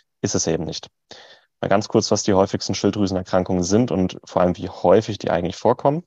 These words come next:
Hashimoto, Autoimmunerkrankung der Schilddrüse mit einer Unterfunktion, etwa acht bis zehn Millionen. Das ist eine Volkskrankheit geworden. Es gibt so viele Diabetiker wie Hashimoto-Betroffene mittlerweile. Morbus Basedorf ist eine Autoimmunerkrankung mit Überfunktion, eine Million,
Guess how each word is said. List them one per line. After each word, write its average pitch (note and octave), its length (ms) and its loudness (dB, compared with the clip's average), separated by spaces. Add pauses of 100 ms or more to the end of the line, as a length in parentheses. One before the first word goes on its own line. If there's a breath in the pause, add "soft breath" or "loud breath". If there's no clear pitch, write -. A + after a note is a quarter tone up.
(440 soft breath)
Hashimoto, G#2 600 2
Autoimmunerkrankung G2+ 880 2
der F#2+ 80 2
Schilddrüse G2 420 -2
mit F#2 140 0
einer - 100 -2
Unterfunktion, B2 600 -2
etwa - 200 -2
acht - 140 -6
bis - 180 -6
zehn A2+ 220 0
Millionen. C3+ 420 0 (120)
Das - 180 -10
ist - 80 -8
eine E2+ 80 -2
Volkskrankheit - 720 -2
geworden. B2+ 420 2 (380 loud breath)
Es - 80 -16
gibt G#2 140 2
so - 100 -2
viele G2+ 220 2
Diabetiker G2 600 4
wie F2+ 120 0
Hashimoto-Betroffene B2+ 1300 0
mittlerweile. B2+ 520 0 (460 loud breath)
Morbus G2+ 260 2
Basedorf C3 420 2
ist - 100 -8
eine F#2+ 80 2
Autoimmunerkrankung G2+ 720 0
mit G2 120 -6
Überfunktion, D#3 680 -2
eine A#2 240 0
Million, D3 440 0